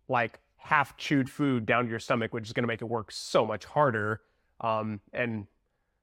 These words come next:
yeah, and also, too, the benefit of chewing is so great for the development of the, of the facial structures and, and all the muscles within the face and the throat.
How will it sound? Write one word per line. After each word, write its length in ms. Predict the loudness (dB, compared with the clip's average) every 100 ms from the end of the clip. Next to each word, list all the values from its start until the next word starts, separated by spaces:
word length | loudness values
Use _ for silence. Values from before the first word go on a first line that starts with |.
| 0
yeah, 120 | 4
and 80 | 6
also, 260 | 6 4
too, 400 | 0 2 0 -2 -4
the 360 | 2 4 4
benefit 400 | 4 2 2 0
of 140 | -2 -2
chewing 340 | 0 2 2
is 100 | -4
so 200 | -2 0
great 260 | 2 0 0
for 160 | 0 2
the 280 | 2 2 2
development 400 | 2 2 2 0
of 140 | 0
the, 380 | 0 -2 -2 -6
of 100 | -6
the 60 | -2
facial 300 | 0 0 0
structures 680 | -2 -2 -2 0 2 2 0
and, 320 | -2 -4 -4
and 300 | -4 -4 -4
all 140 | -2
the 80 | 2
muscles 480 | 2 2 2 0 0
within 220 | -2 -2
the 80 | -2
face 360 | -2 -2 -4
and 100 | -4
the 60 | -8
throat. 480 | -2 2 4 4